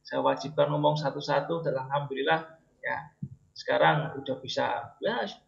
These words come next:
berbicara panjang lebar. Nah, ini nanti tugas nih, mas-mas ini, senior-senior ini, yang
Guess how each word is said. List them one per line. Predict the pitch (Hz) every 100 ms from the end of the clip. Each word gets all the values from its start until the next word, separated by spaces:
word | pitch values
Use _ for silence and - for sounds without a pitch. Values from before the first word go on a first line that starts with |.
| -
berbicara | 160 139 135 123 123
panjang | 127 127 123
lebar. | 117 131
Nah, | 123 127
ini | 160
nanti | 160 156 -
tugas | 160 143 - 165
nih, | 185 147
mas-mas | 147 147 160 165 170
ini, | 180 180
senior-senior | 196 165 170 165 170 170 180 180
ini, | 180 190 160 -
yang | -